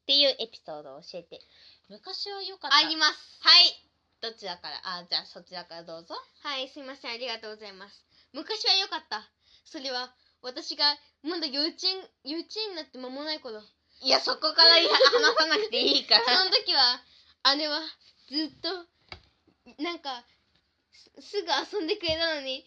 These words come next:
Speaker 2: 今になっては、全く遊んでくれないし、何かあってもスマホばっかりで、つまんない。
Speaker 1: あ、そこ？
Speaker 2: 昔は、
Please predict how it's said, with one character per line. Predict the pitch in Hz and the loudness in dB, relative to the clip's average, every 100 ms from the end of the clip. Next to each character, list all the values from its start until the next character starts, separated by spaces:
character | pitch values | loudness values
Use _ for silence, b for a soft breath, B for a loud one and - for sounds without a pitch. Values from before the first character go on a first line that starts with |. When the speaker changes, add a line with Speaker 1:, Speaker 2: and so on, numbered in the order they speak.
| - | -12
Speaker 2:
今 | - 403 | 2 2
に | 392 523 494 | 4 4 4
な | 508 494 | 0 2
っ | |
て | 508 480 453 381 - _ _ _ 262 | 4 4 2 -2 -8 _ _ _ -16
は、 | 277 - | -16 -16
全 | 339 | -20
く | - - 277 - | -20 -14 -14 -12
遊 | 349 | -10
ん | 311 | -6
で | 311 | -6
く | - | -4
れ | 302 | -2
な | 311 302 | -2 -4
い | 330 | -6
し、 | 254 233 247 _ - | -8 -8 -10 _ -8
何 | 302 311 302 | -6 -4 0
か | 302 | -2
あ | |
っ | 320 | -2
て | 262 | -8
も | 277 | -8
ス | 302 | -6
マ | 285 | -6
ホ | 330 269 | -4 -4
ば | 330 | -6
っ | |
か | - 359 | -6 -6
り | 285 | -4
で、 | 233 233 _ _ _ | -4 -6 _ _ _
つ | - | -2
ま | 349 330 | 6 6
ん | 302 | 4
な | 226 | -4
い。 | - _ _ _ _ _ _ - | -8 _ _ _ _ _ _ -14
Speaker 1:
あ、 | 185 | -14
そ | 180 170 | -12 -16
こ？ | - 226 - _ _ _ _ _ _ _ - | -12 -14 -14 _ _ _ _ _ _ _ -14
Speaker 2:
昔 | 277 302 - 320 | -10 -6 -6 -4
は、 | 320 349 | -4 -4